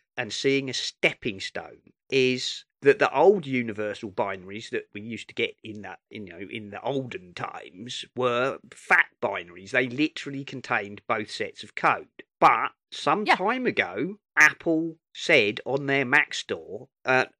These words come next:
Speaker 1: not the Mac Store, on the, uh, on the App Store, that they introduced the idea that, um, developers c-, could write, uh, an app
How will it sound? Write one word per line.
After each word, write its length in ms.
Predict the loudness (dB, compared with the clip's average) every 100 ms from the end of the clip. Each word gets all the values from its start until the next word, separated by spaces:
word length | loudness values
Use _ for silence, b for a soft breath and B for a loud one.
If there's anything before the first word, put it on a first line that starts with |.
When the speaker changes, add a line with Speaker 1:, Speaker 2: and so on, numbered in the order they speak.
| _
Speaker 1:
not 160 | -8 -6
the 60 | -6
Mac 180 | -8 -6
Store, 280 | -10 -10 0
on 180 | 2 6
the, 380 | 6 6 4 0
uh, 140 | 0 2
on 160 | 0
the 100 | 6
App 220 | 6 6
Store, 420 | 2 -6 -8 -10 -12 _ -20 -6
that 220 | -4 0
they 280 | 2 4 4
introduced 760 | 0 -6 -2 -2 -2 -8 -14 -20 _ _
the 480 | -18 -4 -2 0 -2
idea 480 | 0 0 2 2 2
that, 300 | 2 2 2 _ -10
um, 400 | -4 -4 -6 -12
developers 680 | -4 2 2 2 -6 -8 -8 -10
c-, 160 | -8 -6
could 260 | -6 -6 0
write, 380 | 2 2 -2 -16 -12
uh, 480 | -8 -8 -10 -14 -18 _ -4
an 140 | 4
app 400 | 6 6 0 -14